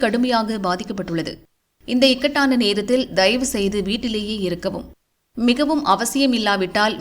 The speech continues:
வெளியே வர வேண்டாம் என்று கேட்டுக்கொள்கிறேன். அரசு நிர்வாகத்தால் விடுவிக்கப்படும் அறிவுறுத்தல்களை தயவு செய்து கடைபிடிக்கவும். மத்திய, மாநில அரசு துறைகள் இயல்பு நிலையை மீட்டெடுக்கும் பணியில் ஈடுபட்டுள்ளன. விரைவில் நிலைமை சீரடைய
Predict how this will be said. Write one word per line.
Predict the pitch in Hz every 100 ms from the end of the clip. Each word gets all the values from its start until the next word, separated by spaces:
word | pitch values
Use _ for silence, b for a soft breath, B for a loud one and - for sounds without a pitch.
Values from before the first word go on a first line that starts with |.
| 190
வெளியே | 202 247 254
வர | 190 208
வேண்டாம் | 208 190 185 175
என்று | 175 175
கேட்டுக்கொள்கிறேன். | 185 190 190 175 202 180 254 277 _ _ _ _ _ -
அரசு | 208 269 294
நிர்வாகத்தால் | 247 233 226 226 233 226 190
விடுவிக்கப்படும் | 185 220 233 202 202 208 -
அறிவுறுத்தல்களை | 175 202 196 196 185 185 208 - 185
தயவு | 185 254 254
செய்து | 196 190 226
கடைபிடிக்கவும். | 190 240 165 160 160 147 - _ _ _ _ -
மத்திய, | 202 208 269 262 226
மாநில | 208 220 214 175
அரசு | 190 220
துறைகள் | 196 180 202 240 - 202
இயல்பு | 247 240 220
நிலையை | 202 214 196
மீட்டெடுக்கும் | 175 196 202 196 196 190
பணியில் | 180 214 208
ஈடுபட்டுள்ளன. | 170 160 151 170 143 - - _ _ _ -
விரைவில் | 196 262 294 302
நிலைமை | 226 233 254 254
சீரடைய | 240 208 196 190